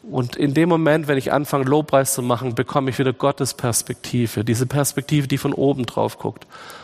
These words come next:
Ich sehe die Schönheit von so einem geknüpften Teppich. Ich sehe,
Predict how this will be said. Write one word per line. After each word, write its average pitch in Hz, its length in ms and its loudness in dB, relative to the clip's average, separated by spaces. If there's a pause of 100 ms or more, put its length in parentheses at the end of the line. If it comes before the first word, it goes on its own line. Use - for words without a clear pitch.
(120)
Ich - 160 -2
sehe 143 140 2
die 135 100 2
Schönheit 135 640 2
von 113 160 -2
so 120 80 0
einem 120 180 0
geknüpften 120 600 -4
Teppich. 110 380 -4
Ich 113 120 -2
sehe, 143 360 2